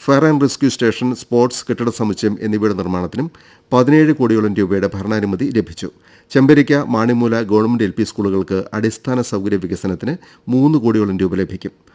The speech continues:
കുണ്ടംകുഴി ഗവൺമെന്റ് ഹയർ സെക്കൻഡറിക്ക് അടിസ്ഥാന സൗകര്യ വികസനത്തിന്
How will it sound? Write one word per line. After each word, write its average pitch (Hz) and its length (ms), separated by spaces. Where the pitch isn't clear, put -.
കുണ്ടംകുഴി 139 720
ഗവൺമെന്റ് 117 400
ഹയർ 104 200
സെക്കൻഡറിക്ക് 98 580
അടിസ്ഥാന 120 460
സൗകര്യ 107 300
വികസനത്തിന് 98 580